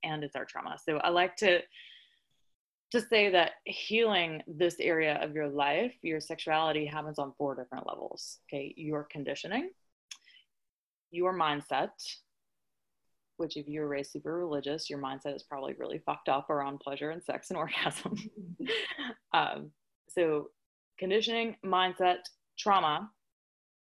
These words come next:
so the actual trauma that lives in your body, and then the body itself. So the trauma that lives in the body, we have to get it out. Like, the conditioning gets locked in your body as shutdown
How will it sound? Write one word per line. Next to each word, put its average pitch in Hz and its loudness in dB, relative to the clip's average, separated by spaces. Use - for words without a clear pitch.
so 165 0
the 160 2
actual 170 4
trauma 165 0
that 151 0
lives 156 -2
in 170 -6
your 185 -4
body, 151 2
and 180 -2
then 180 2
the 170 0
body 165 4
itself. - 0
So 160 2
the 160 -2
trauma 175 4
that 151 0
lives 156 -2
in 147 -4
the 147 -8
body, 135 0
we 147 -2
have 139 -10
to 151 -6
get 127 -4
it 123 -2
out. - -2
Like, 156 -6
the 165 -6
conditioning 160 0
gets 147 -2
locked 151 0
in 156 -4
your 147 -4
body 147 2
as 147 -6
shutdown - -8